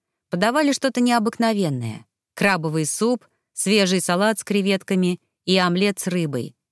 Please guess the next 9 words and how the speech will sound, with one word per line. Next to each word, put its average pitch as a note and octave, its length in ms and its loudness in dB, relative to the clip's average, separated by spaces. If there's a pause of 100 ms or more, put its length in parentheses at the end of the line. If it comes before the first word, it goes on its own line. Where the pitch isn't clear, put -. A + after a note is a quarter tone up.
(460)
Я F#3+ 160 2
ела G3+ 320 2
с - 100 -2
огромным G#3+ 540 2
удовольствием, F#3+ 920 -2 (100)
настолько F3 500 -2
вкусной D3+ 440 -4
была D3+ 200 -4
еда. D3 440 -4